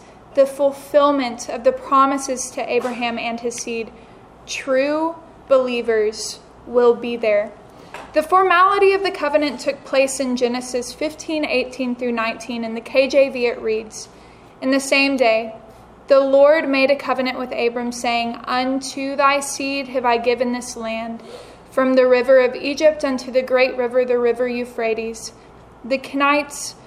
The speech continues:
the Kenizzites, and the Kadmonites. This cannot not come to pass." We are the beneficiaries of the promise of Genesis twenty-two, and that promise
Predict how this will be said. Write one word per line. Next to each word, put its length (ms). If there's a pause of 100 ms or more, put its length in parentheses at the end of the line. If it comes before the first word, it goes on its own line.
(180)
the 80
Kenizzites, 840 (300)
and 120
the 60
Kadmonites. 880 (360)
This 180
cannot 680 (260)
not 560 (300)
come 240
to 80
pass." 600 (480)
We 560 (440)
are 140
the 100
beneficiaries 1160
of 100
the 100
promise 460
of 120
Genesis 440
twenty-two, 640 (1000)
and 120
that 200
promise 640